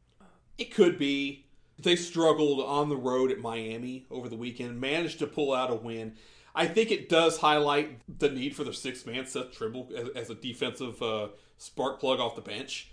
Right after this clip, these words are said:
who had been coming around on the offensive side as well. Again, I'm not too worried about it, especially the, especially the weekend game.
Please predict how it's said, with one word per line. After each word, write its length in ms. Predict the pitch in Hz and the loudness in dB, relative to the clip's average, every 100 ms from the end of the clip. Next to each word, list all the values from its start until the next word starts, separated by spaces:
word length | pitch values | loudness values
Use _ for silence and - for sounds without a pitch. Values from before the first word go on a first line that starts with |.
| - - - | -20 -16 -2
who 120 | 156 | 0
had 120 | 143 | 2
been 140 | 147 135 | 0 0
coming 320 | 175 165 156 | 2 4 2
around 520 | 131 120 127 143 156 | 0 -2 0 0 0
on 120 | 135 | 0
the 180 | 127 113 | -2 -4
offensive 400 | 120 - 139 123 | -4 -4 -6 -6
side 320 | - 131 131 | -2 0 0
as 160 | 113 - | -4 -8
well. 460 | 117 123 123 117 - - - _ | -4 -2 -4 -6 -16 -20 -20 _
Again, 260 | 175 135 147 | -2 0 0
I'm 120 | 151 | 2
not 180 | 175 151 | 2 2
too 160 | - 160 | -2 0
worried 300 | 147 147 143 | 2 2 4
about 180 | 143 | 0
it, 60 | 143 | 0
especially 340 | 175 240 - | 0 -2 0
the, 220 | 143 117 113 - | -6 -6 -12 -20
especially 320 | - 285 - 185 | -6 -2 0 0
the 140 | - | -2
weekend 440 | 143 160 104 104 | -4 -6 -8 -12
game. 260 | 104 98 98 | -10 -10 -12